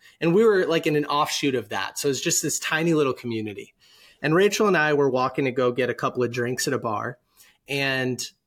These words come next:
we walked past a cool restaurant. She said to me, "Hey, on the way back, let's get reservations for tomorrow night." So I said, "Sure." We waited at the bar a little bit longer than we thought we were going to. So on the way back, we saw that it was closing up.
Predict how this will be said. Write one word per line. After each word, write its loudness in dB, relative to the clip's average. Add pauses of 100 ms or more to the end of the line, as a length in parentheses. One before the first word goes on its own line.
(200)
we 2
walked 2
past -2
a -4
cool 2
restaurant. -2
She -8
said -2
to -2
me, -4
"Hey, -6
on -4
the 2
way 4
back, -4
let's -4 (300)
get -2
reservations -4
for -10
tomorrow -10
night." -16
So -6
I -2
said, 0
"Sure." -2 (1040)
We 2
waited 4
at -4
the -12
bar 2
a 0
little 2
bit 0
longer 0
than 0
we 0
thought -2
we 0
were -2
going -2
to. -2
So -2
on 0
the 2
way 4
back, -2
we 0
saw -2
that -2
it -2
was -8
closing -6
up. -12